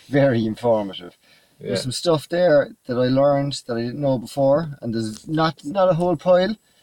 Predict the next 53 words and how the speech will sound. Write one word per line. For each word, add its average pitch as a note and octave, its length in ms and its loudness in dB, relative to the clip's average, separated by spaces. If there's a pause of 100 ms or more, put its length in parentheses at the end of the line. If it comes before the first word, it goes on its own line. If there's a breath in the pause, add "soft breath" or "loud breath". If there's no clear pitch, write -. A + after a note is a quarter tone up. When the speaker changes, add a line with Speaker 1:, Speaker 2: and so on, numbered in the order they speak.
(160 soft breath)
Speaker 1:
that C#3+ 100 -4
I D3+ 40 2
haven't D3+ 200 -2
come D#3+ 160 -2
across. E3+ 580 -4 (200)
Speaker 2:
Yeah, E3 280 -4 (140)
Speaker 1:
And A#2 140 -2
Speaker 2:
it's - 0 -
Speaker 1:
it's, E3 140 0
Speaker 2:
unreal. G3 180 2
Speaker 1:
isn't D3+ 220 0
it D#3 120 0
unbelievable E3 680 0
to B2+ 100 -4
actually A#2 340 -4
hear C3 300 0
it? A2 100 -4 (240)
It's - 160 -20
like B2 300 -4
our C3+ 100 -2
very C3+ 320 0
own B2 200 0
Rhonda, G#2+ 440 -2 (120)
Doctor A2+ 280 -10
Rhonda A2 280 -8
Patrick. A#2 480 -2
Speaker 2:
Oh, E3 180 0
he G3+ 140 0
Speaker 1:
And C#3+ 100 2
Speaker 2:
is, D3+ 60 4
Speaker 1:
he's D3+ 80 2
gonna F3+ 140 4
Speaker 2:
like E3+ 100 2
Speaker 1:
be D#3+ 100 4
Doctor D#3 360 0
Ye-, D#3 280 0
Doctor D3+ 300 0
Andy D3 180 0
Shepherd D#3 540 -2
once C3 240 -8
he C3 80 -12
finishes A#2+ 400 -8
his A2+ 100 -16
P C#3+ 120 -8
H C#3 40 -4
D. - 40 -6
Speaker 2:
Well, F#3 100 0
he, E3+ 300 2
he D3 360 -8
is B2+ 280 -4
actually, G#2 640 -4 (140)
uh, F#2 520 -4 (360)
using G#2 640 -8